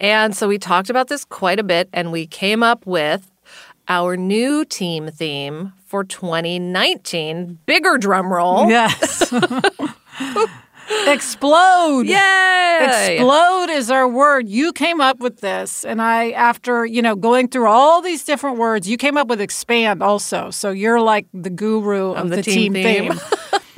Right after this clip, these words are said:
Speaker 2: But when you said explode, I was like, "That's it. That's our word."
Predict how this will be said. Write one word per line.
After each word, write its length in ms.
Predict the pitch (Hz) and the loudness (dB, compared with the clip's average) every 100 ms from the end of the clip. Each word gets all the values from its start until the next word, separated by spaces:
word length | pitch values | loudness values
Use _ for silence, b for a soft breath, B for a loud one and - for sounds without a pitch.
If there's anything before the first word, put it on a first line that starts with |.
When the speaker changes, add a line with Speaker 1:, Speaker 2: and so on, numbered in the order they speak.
| 359 - | -6 0
Speaker 2:
But 160 | 254 | 2
when 160 | 240 247 | 2 2
you 200 | 277 311 | 2 0
said 260 | - 330 | 0 0
explode, 800 | 294 - - - 262 262 240 226 202 | 0 -4 -8 -2 2 4 4 2 0
I 140 | 208 | -2
was 220 | 208 196 | -2 -2
like, 220 | 214 196 - | -2 -4 -6
"That's 800 | 185 160 147 202 202 208 - 202 | -10 -10 -6 0 2 0 -4 -10
it. 480 | 175 - - - - | -12 -14 -14 -14 -12
That's 400 | 180 190 190 - | -4 -4 -4 -2
our 180 | 226 | 0
word." 640 | 247 214 202 190 185 180 | 0 0 0 0 -2 -4